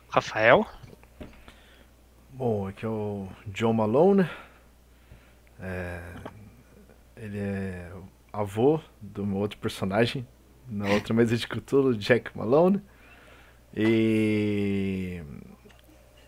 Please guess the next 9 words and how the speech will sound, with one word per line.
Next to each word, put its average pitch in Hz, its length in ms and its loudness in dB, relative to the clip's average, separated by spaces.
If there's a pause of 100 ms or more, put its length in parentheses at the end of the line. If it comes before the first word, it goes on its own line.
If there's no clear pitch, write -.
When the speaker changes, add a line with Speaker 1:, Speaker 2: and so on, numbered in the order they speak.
(140)
Speaker 2:
assim, 120 200 -2
o 117 40 2
background 123 560 2
dele, 117 540 2 (100)
ele 104 140 -4
é 98 220 -2 (380)
caçador 101 300 -8
de - 80 -12
recompensa. 113 520 -8